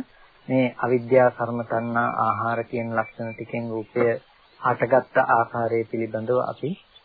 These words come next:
අ, සාකච්ඡා කළා. එතකොට කෙනෙකුගේ විදර්ශනා භූමිය සකස් කරන්නට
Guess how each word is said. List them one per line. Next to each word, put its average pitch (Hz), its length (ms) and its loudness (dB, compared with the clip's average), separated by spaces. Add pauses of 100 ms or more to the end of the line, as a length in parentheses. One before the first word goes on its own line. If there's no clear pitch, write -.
(260)
අ, 147 120 -8 (280)
සාකච්ඡා 117 640 -4
කළා. 104 280 -6 (120)
එතකොට 135 400 -2 (560)
කෙනෙකුගේ 147 640 4
විදර්ශනා 131 680 4
භූමිය 127 460 0
සකස් 127 380 0
කරන්නට 127 560 -2